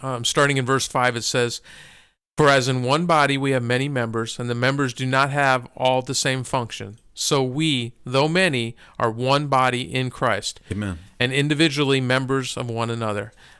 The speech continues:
Speaker 1: I mean, it just, it just points us right back to what I think what we're saying, and just so we need each other, guys. You,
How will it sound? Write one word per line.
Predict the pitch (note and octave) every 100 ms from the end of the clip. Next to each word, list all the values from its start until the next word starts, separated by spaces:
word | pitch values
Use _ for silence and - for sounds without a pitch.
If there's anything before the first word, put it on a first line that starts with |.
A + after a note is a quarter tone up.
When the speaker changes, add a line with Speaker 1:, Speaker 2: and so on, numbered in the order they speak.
| -
Speaker 1:
I |
mean, | C#3+ C3+
it | C3+ D#3
just, | F3+ D#3 - D3+ - - _ _ _ _ -
it |
just | C#3 D3
points | - D#3+ D3
us | C#3+ C#3+
right | C#3
back | C3+ B2+
to | B2
what | B2
I | B2
think | B2+ A#2
what | B2
we're | A#2+
saying, | A2+ - A#2 A#2 A2
and | A2
just | - - -
so | - - - D#3 D3+ A#2+
we | D3 D#3+
need | D#3+ E3 D#3
each | C3+ B2
other, | A2
guys. | G#2+ A2 A2
You, | B2